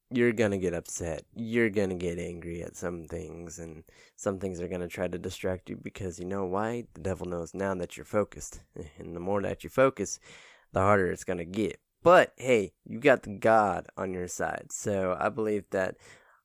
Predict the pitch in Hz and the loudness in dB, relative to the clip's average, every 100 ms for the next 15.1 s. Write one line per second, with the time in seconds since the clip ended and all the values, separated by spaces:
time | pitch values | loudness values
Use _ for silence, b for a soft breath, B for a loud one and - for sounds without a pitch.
0 | _ - 104 90 139 143 117 104 101 104 | _ -6 -6 0 2 2 2 0 2 0
1 | 98 - 95 92 - - 92 90 - 117 | -2 -2 -2 -2 -8 -12 -10 -8 -4 -2
2 | 113 101 95 - 95 92 - - 104 101 | 0 -2 -2 -6 -8 -6 -4 0 0 0
3 | 95 98 92 - - 120 127 113 92 85 | -2 -8 -10 -18 -2 4 6 6 2 -6
4 | b b b - 90 90 90 - _ 101 | b b b -14 -2 -2 -2 -8 _ -10
5 | 101 98 92 95 92 95 - - 80 - | -6 -6 -6 -6 -6 -8 -16 -12 -12 -8
6 | - 98 - - - 90 85 95 92 87 | -4 -4 -4 -14 -12 -12 -10 -8 -8 -8
7 | 92 90 82 - - 95 90 87 - b | -6 -6 -8 -12 -16 -10 -10 -12 -16 b
8 | _ 104 90 - - 135 120 87 80 - | _ -10 -8 -8 -4 -2 -2 -4 -8 -10
9 | 95 87 - 90 80 90 82 85 b b | -6 -6 -6 -12 -4 -4 -4 -8 b b
10 | b b _ 120 139 139 - 98 90 85 | b b _ 2 4 0 0 -2 -2 -4
11 | 85 90 _ _ _ _ _ 98 95 87 | -6 -8 _ _ _ _ _ -4 -2 -2
12 | 87 87 92 - - _ - - - 110 | -4 -6 -8 -12 -16 _ -12 -10 -6 0
13 | 104 95 87 78 - _ _ - 104 98 | 2 2 0 -6 -14 _ _ -12 -8 -6
14 | 92 104 101 98 98 90 87 - - 95 | -4 -2 -2 -2 -2 -4 -10 -14 -10 -8
15 | 90 | -8